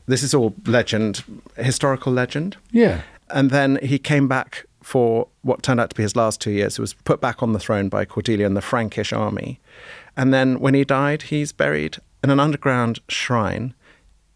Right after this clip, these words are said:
Speaker 1: in Leicester.
Speaker 2: So there's more than one king buried in Leicester. Well, do you know also that Leicester is where we have our National Space Museum?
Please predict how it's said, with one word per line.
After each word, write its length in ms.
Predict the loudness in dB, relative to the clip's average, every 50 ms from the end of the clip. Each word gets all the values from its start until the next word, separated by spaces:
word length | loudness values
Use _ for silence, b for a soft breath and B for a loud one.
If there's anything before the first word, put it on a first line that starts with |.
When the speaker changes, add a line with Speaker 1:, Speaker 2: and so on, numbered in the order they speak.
| _ _ _
Speaker 1:
in 140 | -2 0 0
Leicester. 360 | 0 -2 -4 -8 -10 -12 -14 -14 _
Speaker 2:
So 240 | -12 -2 2 2 2
there's 260 | 4 2 2 2 2
more 380 | 2 2 4 4 4 4 2 0
than 220 | -2 -2 -2 0
one 280 | 0 2 2 0 0 -2
king 280 | -2 -2 -2 -2 -2 -2
buried 380 | -4 -4 -4 -4 -4 -4 -4
in 160 | -4 -4 -4
Leicester. 460 | -4 -6 -8 -10 -14 -16 -14 -14 -14 -14 B B B B B B B B B 0
Well, 260 | 2 2 4 2 0
do 260 | -2 -8 0 4 4
you 40 | 6
know 80 | 6
also 200 | 4 4 2 0
that 100 | 0 0
Leicester 420 | 2 2 2 0 0 -4 -6 -6 -6
is 140 | -6 -2 -2
where 160 | -2 0 0
we 80 | -2
have 220 | -2 -4 -4 -4 -2
our 100 | -2 -2
National 420 | -2 -2 -2 -4 -6 -6 -6 -6
Space 560 | -6 -8 -10 -8 -6 -4 -4 -4 -6 -8 -8
Museum? 520 | -4 -4 -4 -4 -4 -4 -6 -4 -6 -8